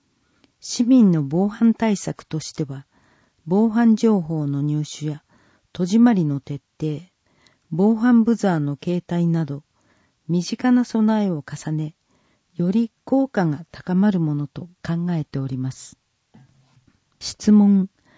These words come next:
防犯対策として、各世帯への防犯カメラの設置や、防犯機器設置に対する一部助成について伺います。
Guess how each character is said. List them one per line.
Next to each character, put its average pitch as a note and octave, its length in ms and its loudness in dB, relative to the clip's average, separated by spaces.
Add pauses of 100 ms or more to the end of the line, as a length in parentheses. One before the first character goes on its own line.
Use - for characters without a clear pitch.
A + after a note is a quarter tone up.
(400)
防 G#3 260 6
犯 C#4 260 6
対 C4+ 220 6
策 - 300 -2
と - 160 -2
し - 140 -6
て、 D#3 220 -2 (480)
各 B3+ 320 2
世 - 360 2
帯 G3 240 8
へ F#3+ 80 6
の E3 260 2 (220)
防 A3 240 10
犯 B3 240 8
カ B3 140 6
メ G#3+ 140 10
ラ E3 140 4
の D3 140 2
設 - 240 0 (100)
置 F3 160 2
や、 D#3+ 200 0 (440)
防 G#3+ 280 10
犯 B3 320 10
機 - 180 0
器 E3+ 140 2
設 - 320 0
置 - 140 0
に G3+ 140 6
対 F#3+ 240 6
す - 180 0
る E3 200 0 (220)
一 - 360 2
部 F#3 200 2
助 E3 240 2
成 A#3+ 300 8
に A#3 160 8
つ C#4 160 -2
い G3 100 2
て - 180 2
伺 D#3 400 0
い D3+ 100 2
ま C#3+ 140 -2
す。 - 220 -14